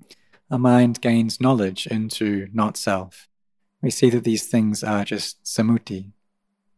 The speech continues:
that there's no me, there's no other there. They're just temporary things. So through this, um,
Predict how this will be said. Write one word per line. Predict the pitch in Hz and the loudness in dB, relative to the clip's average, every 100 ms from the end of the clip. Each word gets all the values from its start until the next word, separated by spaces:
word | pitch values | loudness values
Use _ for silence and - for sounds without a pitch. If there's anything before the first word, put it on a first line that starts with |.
| _ _ _ _ | _ _ _ _
that | 135 | 0
there's | 123 117 127 | 4 4 4
no | 117 113 113 107 117 | 6 6 4 0 0
me, | 131 123 92 | 4 4 2
there's | 104 98 | -4 -2
no | 113 107 107 | 0 0 -2
other | 101 98 | -4 -4
there. | 95 98 92 95 _ _ _ _ - | -4 -4 -6 -12 _ _ _ _ -14
They're | 117 | -6
just | 127 110 - _ | -4 -6 -10 _
temporary | - 139 113 95 92 90 | 0 2 4 2 0 -4
things. | - 98 92 101 - _ _ _ _ _ _ _ _ _ _ _ _ _ _ _ _ _ _ _ _ _ _ _ _ - | -8 -8 -8 -16 -20 _ _ _ _ _ _ _ _ _ _ _ _ _ _ _ _ _ _ _ _ _ _ _ _ -2
So | - | 0
through | 131 - 170 | 4 8 8
this, | 156 98 - - - 147 | 8 4 0 -8 -8 -6
um, | 117 117 117 | -6 -6 -4